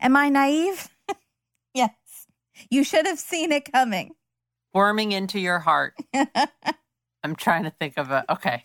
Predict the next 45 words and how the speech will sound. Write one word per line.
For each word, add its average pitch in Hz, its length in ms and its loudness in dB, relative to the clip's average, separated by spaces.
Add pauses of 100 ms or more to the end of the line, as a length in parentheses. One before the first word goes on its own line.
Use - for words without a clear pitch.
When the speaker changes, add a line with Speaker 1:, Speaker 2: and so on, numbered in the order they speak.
Speaker 2:
keep 156 240 -6
going. 131 360 -4 (160)
I'm 180 60 -18
trying 170 200 0
to 151 40 -6
think 156 140 -2
of 139 80 -12
the 147 80 0
worm 139 400 0
farmer's 135 380 -4
site. 135 320 -2 (260)
Speaker 1:
Yeah, 330 160 2
we 349 160 -2
didn't 381 220 -4
do 349 180 0
any 311 380 2
titles 302 440 0
with 277 180 -4
worming. 294 600 0 (300)
We 254 120 -2
totally 202 340 4
Speaker 2:
Oh, - 20 4
no, 202 80 4
there's 196 200 2
a 208 40 4
Speaker 1:
didn't. 202 140 2
Speaker 2:
lot 202 220 4
of 196 100 -8
stuff. 170 220 0
I'm 175 200 -2
sure 175 400 -2
that, 160 160 0
I'm 143 40 -4
Speaker 1:
Fishing 269 520 2
Speaker 2:
sure 269 200 2
Speaker 1:
for 240 140 0
the 208 60 -2
Speaker 2:
we 220 60 2
missed. - 120 -4
Speaker 1:
truth? 262 500 -2 (100)
No, 202 180 4
we 226 160 0
knew 208 160 2
the 151 120 -8
truth. - 400 -14